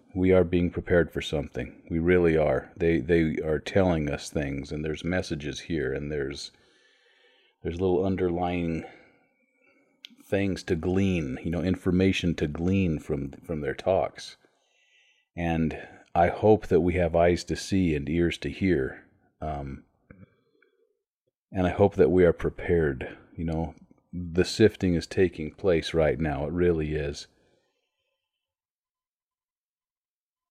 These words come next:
I, uh, before we get into this here, just quick little, little thought.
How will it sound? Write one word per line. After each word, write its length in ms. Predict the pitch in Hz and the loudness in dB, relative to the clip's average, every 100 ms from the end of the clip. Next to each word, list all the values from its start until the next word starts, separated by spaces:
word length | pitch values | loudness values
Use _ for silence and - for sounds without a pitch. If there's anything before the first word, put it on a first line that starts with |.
| _ | _
I, 280 | 104 98 92 | 0 2 4
uh, 360 | 87 85 82 - - _ _ _ _ 101 | 4 2 0 -4 -14 _ _ _ _ -14
before 240 | - 104 | -4 0
we 120 | 90 | 2
get 160 | 82 85 | 2 2
into 200 | 82 78 | 2 0
this 200 | 71 73 | -2 -2
here, 260 | 82 80 76 | -2 0 0
just 380 | 80 - - - _ - | -4 -10 -18 -20 _ -6
quick 320 | - 98 - | 0 0 2
little, 360 | 95 85 78 - _ _ _ _ | 2 2 -2 -8 _ _ _ _
little 180 | 104 87 | -6 -4
thought. 420 | - 87 78 - | -2 0 0 -2